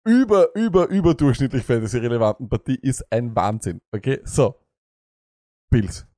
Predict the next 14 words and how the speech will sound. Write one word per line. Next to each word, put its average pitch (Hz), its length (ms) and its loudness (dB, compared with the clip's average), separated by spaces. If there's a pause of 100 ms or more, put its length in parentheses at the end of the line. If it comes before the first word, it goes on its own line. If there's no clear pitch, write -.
Natürlich 135 720 2
starten 113 400 0
wir 110 140 2
Josh 101 220 -2
Allen. 92 280 -6
Of 107 240 -4
course - 360 -2
we 90 80 -8
do. 78 200 -10 (360)
Running 120 280 2
Back-Situation 113 640 -4
ist, - 280 -6 (600)
ja, 104 240 -8 (720)
verhunzt. 123 400 -2